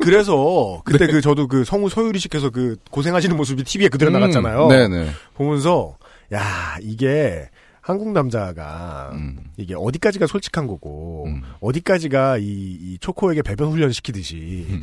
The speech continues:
Speaker 1: 가르쳐야 되는 부분인가.
Speaker 2: <laughs>
Speaker 1: 이 부분에 대한 교육을 못 받았다는 게
Speaker 2: 음.
Speaker 1: 이 조영남 화백 겸 가수처럼 투명한 사람을 통해 드러나는구나."
Speaker 2: 그렇습니다. 예.
Speaker 1: 라는 생각을 많이 했었어요. 하여간 이 조영남 가수가 했던 "화투 오래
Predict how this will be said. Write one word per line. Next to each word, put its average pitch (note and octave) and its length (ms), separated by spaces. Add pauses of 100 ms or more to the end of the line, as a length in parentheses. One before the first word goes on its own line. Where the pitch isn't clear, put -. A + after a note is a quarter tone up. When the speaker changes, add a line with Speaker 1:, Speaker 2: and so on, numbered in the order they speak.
(140)
Speaker 1:
가르쳐야 C3 300
되는 E3 180
부분인가. E2+ 840 (200)
Speaker 2:
<laughs> - 180
Speaker 1:
이 B2+ 100
부분에 F3 300
대한 D#3+ 160
교육을 C#3 320
못 G2+ 120
받았다는 D3 460
게 D#2 120
Speaker 2:
음. D2+ 500 (240)
Speaker 1:
이 F#2 80
조영남 F3 560
화백 F#3+ 320
겸 E3+ 120
가수처럼 C3 520
투명한 A#3+ 320
사람을 G3 200
통해 F#3 160
드러나는구나." D#3 520
Speaker 2:
그렇습니다. F2 540 (120)
예. D2 160
Speaker 1:
라는 D3+ 160
생각을 D#3 240
많이 B2+ 220
했었어요. A2+ 360
하여간 F#3+ 340 (440)
이 E3 140
조영남 F#3+ 640 (100)
가수가 E3 320
했던 A2+ 340 (280)
"화투 A#3+ 320
오래 F3 200